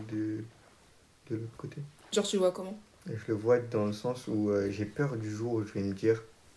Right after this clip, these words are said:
Speaker 1: Ah ouais, j'ai dead. »
Speaker 2: Ah ouais, pourquoi ?
Speaker 1: Parce
Speaker 2: Pourquoi t'as
Speaker 1: que
Speaker 2: peur de ce jour ?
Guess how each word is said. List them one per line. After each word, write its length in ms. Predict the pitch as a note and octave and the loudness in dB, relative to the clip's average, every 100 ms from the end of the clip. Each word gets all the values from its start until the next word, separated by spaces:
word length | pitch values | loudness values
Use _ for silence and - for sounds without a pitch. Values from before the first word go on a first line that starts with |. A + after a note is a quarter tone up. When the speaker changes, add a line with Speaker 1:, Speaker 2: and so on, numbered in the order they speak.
| - | -6
Speaker 1:
Ah 160 | G#2+ F#2+ | -2 0
ouais, 140 | F#2+ F#2 | 0 -2
j'ai 260 | F#2 G#2+ F#2+ | -6 -8 -8
dead. » 60 | - - - - - | -10 -16 -20 -20 -4
Speaker 2:
Ah 160 | F3 F#3 | 8 12
ouais, 120 | A3+ A#4 | 12 12
pourquoi ? 400 | G#3 F#3+ B3+ A4 - - - - - - - - - - - | 12 10 12 12 12 0 -18 -20 -20 -20 -20 -20 -20 -20 -6
Speaker 1:
Parce 120 | - A#3+ | 2 8
Speaker 2:
Pourquoi 140 | G4 | 10
t'as 120 | F#4 | 12
Speaker 1:
que 60 | D4 | 10
Speaker 2:
peur 100 | C#4 | 10
de 100 | C4+ | 6
ce 120 | C4+ | 2
jour ? 180 | C4+ | -2